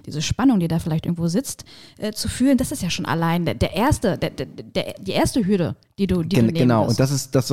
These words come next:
Speaker 2: was ich auch gerade damit sagen wollte. Das ist, glaube ich, es ist eine Jagd nach diesem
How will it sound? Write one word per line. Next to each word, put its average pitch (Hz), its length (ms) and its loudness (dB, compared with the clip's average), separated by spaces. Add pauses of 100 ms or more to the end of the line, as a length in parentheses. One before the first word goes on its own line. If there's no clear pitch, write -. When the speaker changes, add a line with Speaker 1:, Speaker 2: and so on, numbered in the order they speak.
Speaker 2:
was 110 120 4
ich 120 60 4
auch 107 100 2
gerade 107 140 2
damit 101 240 4
sagen 120 240 4
wollte. 101 220 2
Das 98 120 2
ist, - 140 -6
glaube 113 160 4
ich, 107 160 -2
es 117 80 4
ist 110 200 4
eine 113 80 6
Jagd 104 500 0
nach 127 180 4
diesem 120 380 4